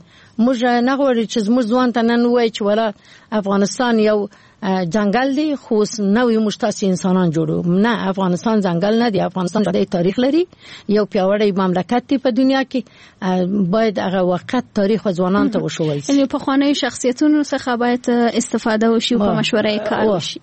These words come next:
Speaker 2: اها.
Speaker 1: واه.
Speaker 2: ډېره مننه، اغلې، اه، تجوال کاکړ چې زموږ بلنه مو ومنله، سټوډیو ته راغلی. او درنو اورېدونکو، ستاسو نه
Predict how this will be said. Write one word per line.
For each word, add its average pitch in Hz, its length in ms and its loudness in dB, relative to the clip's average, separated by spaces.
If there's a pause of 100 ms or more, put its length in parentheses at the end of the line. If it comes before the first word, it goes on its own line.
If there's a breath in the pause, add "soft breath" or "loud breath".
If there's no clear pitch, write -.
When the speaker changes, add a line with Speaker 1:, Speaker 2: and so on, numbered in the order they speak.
Speaker 2:
اها. 220 180 -2
Speaker 1:
واه. 165 140 -10 (380 loud breath)
Speaker 2:
ډېره 285 200 2
مننه، 262 480 0 (160)
اغلې، 247 480 0
اه، 220 160 -2
تجوال 226 400 0
کاکړ 233 380 0
چې 233 160 0
زموږ 240 320 2
بلنه 233 300 2
مو 226 220 4
ومنله، 262 600 2
سټوډیو 240 460 -4
ته 254 140 -4
راغلی. 240 440 -2 (360 loud breath)
او 233 240 2
درنو 233 440 2
اورېدونکو، 226 420 0
ستاسو - 400 0
نه 226 60 0